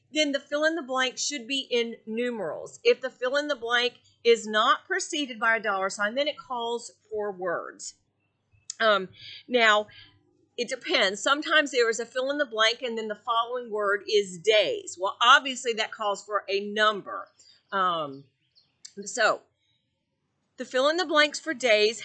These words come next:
typically are the, where it has to do with days or dates are the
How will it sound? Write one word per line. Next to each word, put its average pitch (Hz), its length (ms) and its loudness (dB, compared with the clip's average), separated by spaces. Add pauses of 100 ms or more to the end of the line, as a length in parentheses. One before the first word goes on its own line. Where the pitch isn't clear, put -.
(140)
typically 339 720 -2 (100)
are 220 640 2 (280)
the, 226 800 -8
where 220 180 -2
it 247 40 -4
has 277 140 -2
to 339 80 -10
do 285 100 -2
with 220 160 -8
days 247 560 2
or 311 100 -4
dates 214 480 -2 (140)
are 208 520 2 (180)
the 214 380 -4